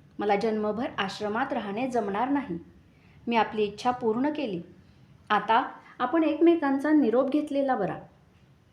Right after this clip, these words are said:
पराशरनी पण जास्त ताणून धरले नाही. त्या एका मोहाच्या क्षणी त्यांना विवाह करावा असे वाटले होते. पण आता तीर्थयात्रा पूर्ण करणे महत्त्वाचे होते.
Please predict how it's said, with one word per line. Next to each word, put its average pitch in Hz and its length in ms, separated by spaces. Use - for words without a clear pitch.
पराशरनी 202 560
पण 254 260
जास्त 208 380
ताणून 220 320
धरले 220 300
नाही. 208 300
त्या 220 100
एका 202 260
मोहाच्या 214 500
क्षणी 208 360
त्यांना 220 240
विवाह 220 400
करावा 233 380
असे 269 300
वाटले 220 340
होते. - 400
पण 214 220
आता 220 200
तीर्थयात्रा 285 680
पूर्ण 226 340
करणे 214 320
महत्त्वाचे 226 600
होते. 240 320